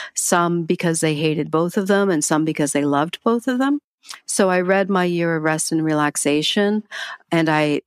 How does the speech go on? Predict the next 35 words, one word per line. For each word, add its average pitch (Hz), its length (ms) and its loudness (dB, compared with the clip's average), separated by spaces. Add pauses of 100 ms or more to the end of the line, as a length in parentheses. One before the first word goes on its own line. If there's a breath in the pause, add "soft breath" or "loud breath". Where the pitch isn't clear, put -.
absolutely 151 680 0
adored 143 440 2
it. 143 160 0
It 135 140 0
was, - 520 -4 (500)
it 151 160 0
was, 151 540 -2 (260)
i-, - 220 -4
despite 202 500 0
the 190 80 -2
fact 175 260 0
that 160 80 4
I 151 80 2
knew 165 240 2
what 156 160 0
the 147 140 0
ending 156 260 0
was 156 160 -2
gonna 156 200 0
be 151 220 2
about 139 380 2 (580)
a 160 80 2
third 170 300 2
of 160 60 -2
the 160 100 2
way 151 220 2
through 160 280 0
the 143 100 0
book, 156 400 0 (440 loud breath)
uh, 143 420 0 (100)
I 160 100 2
loved 147 440 2
it. 135 200 0
I 151 180 -2
just, - 360 -2